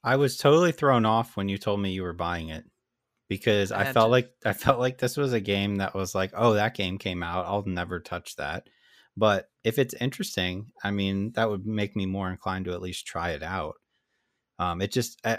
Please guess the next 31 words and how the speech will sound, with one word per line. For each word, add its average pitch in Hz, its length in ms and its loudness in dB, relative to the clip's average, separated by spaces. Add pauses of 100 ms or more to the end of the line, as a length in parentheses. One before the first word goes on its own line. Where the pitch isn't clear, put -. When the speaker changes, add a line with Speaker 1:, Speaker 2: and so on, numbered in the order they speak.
Speaker 1:
I 110 100 4
didn't 123 300 0
really 113 240 4
see 104 300 -4
any 101 180 -2
marketing 90 760 -2
for 87 120 -6
this 85 220 -10
game 82 360 -8 (400)
at 90 80 -4
all. 101 340 -4 (640)
Um, 87 240 -4
it 87 60 -8
just 101 180 -12
kinda 95 180 0
came 95 300 -4
out, 95 340 0 (140)
unless 98 240 -2
I 87 80 0
missed 90 320 -6
something. 82 480 -12 (240)
But 92 240 -4 (320)
weird 170 340 2
can 185 160 0
be 175 100 -4
good 135 340 4
in 95 180 -2
an 92 100 -2
R 87 140 -2
P 87 160 -8
G 85 280 -8